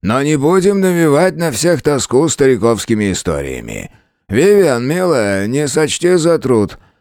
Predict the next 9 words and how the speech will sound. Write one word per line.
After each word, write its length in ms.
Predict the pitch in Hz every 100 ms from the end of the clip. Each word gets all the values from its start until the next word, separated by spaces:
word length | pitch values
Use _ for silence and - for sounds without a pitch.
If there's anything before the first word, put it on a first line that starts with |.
| _
Побудь 380 | - 123 170 226
за 160 | 147 113
хозяйку 600 | 107 90 82 76 76 101
и 60 |
налей 360 | 113 113 143 185
всем 420 | - 107 135 165
по 140 | 139 110
чашке 540 | 104 80 87 - 98
чая». 500 | - 73 67 67 65